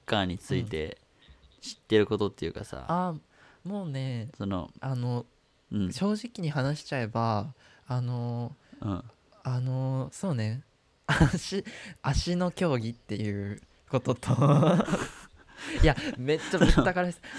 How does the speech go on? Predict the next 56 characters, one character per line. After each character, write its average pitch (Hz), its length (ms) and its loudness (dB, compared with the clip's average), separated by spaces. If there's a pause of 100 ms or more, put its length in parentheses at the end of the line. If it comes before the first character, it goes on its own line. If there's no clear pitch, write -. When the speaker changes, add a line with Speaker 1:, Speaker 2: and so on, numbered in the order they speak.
(160)
Speaker 2:
う 147 40 -6
こ 175 120 2
れ 143 120 8
や 143 160 8
ば 165 180 2
い 392 80 6
わ、 277 120 6
自 117 140 2
分。 117 240 -2
Speaker 1:
そ - 80 -2
の、 110 120 2
Speaker 2:
こ 107 60 4
れ。 131 80 4
Speaker 1:
部 170 160 12
位、 196 300 8
部 139 280 6
位 180 240 10
を。 98 340 6
Speaker 2:
多 175 280 4
分 156 220 0
こ 143 120 -4
れ、 120 80 -4 (320)
大 143 200 0
丈 202 120 -2
夫 170 80 -4
か 113 160 -4
な？ 101 80 -4 (100)
な 117 80 -4
ん 113 40 -6
か、 - 160 -8
い 123 100 -2
ろ 151 120 2
い 180 60 2
ろ 175 100 0
叩 - 360 -6
か 185 140 2
れ 190 100 2
そ 185 180 -2
う 151 40 2
だ 113 100 2
け 107 120 -6
ど、 104 380 -2 (280)
で - 80 -2
も 180 100 -2
な 180 80 0
ん 165 60 0
か 143 100 0
そ 147 140 -4
う 143 40 0
い 139 100 -2
う 143 40 -4
ね、 151 140 -8 (340)
Speaker 1:
う - 40 -6
ん。 - 40 -4
Speaker 2:
あ 120 60 0
の、 107 440 -4